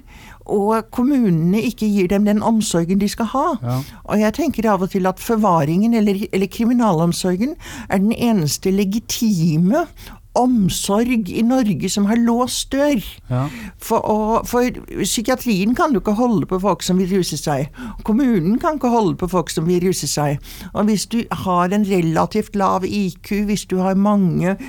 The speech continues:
Speaker 1: psykiske problemer, kanskje har vært psykotisk noen ganger, har angst og så videre,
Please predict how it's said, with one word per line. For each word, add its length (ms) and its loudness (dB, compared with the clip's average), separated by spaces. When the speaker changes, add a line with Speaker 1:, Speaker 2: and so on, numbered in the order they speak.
Speaker 1:
psykiske 680 -4
problemer, 920 0
kanskje 380 0
har 100 0
vært 220 0
psykotisk 920 -4
noen 180 2
ganger, 600 2
har 180 -2
angst 680 0
og 80 -4
så 160 -4
videre, 400 -2